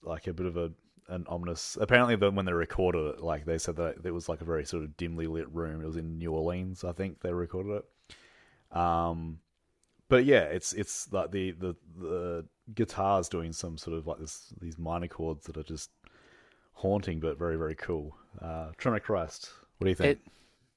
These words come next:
Speaker 2: I don't, I don't know. It's, this kinda, for me, sums up Vitology. It's just, it's good, but it's a bit weird, but it's not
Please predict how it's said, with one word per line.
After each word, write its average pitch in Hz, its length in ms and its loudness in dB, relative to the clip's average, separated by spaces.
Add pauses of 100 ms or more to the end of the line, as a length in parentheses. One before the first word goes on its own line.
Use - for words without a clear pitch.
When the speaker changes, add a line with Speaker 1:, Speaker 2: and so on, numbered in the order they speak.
(500)
Speaker 2:
I - 120 -2
don't, 147 180 4 (200)
I 123 100 0
don't 139 100 2
know. 139 160 6
It's, - 520 0 (540)
this 131 560 2
kinda, 135 640 8 (160)
for 120 120 4
me, 113 180 6
sums 101 420 2
up 95 180 4 (400)
Vitology. 92 760 4 (500)
It's - 320 0
just, - 280 0 (1300)
it's 127 180 2
good, 135 320 8
but 120 100 6
it's - 160 6
a 107 60 2
bit 110 340 4 (340)
weird, 113 500 2
but 113 100 8
it's - 180 6
not 123 240 6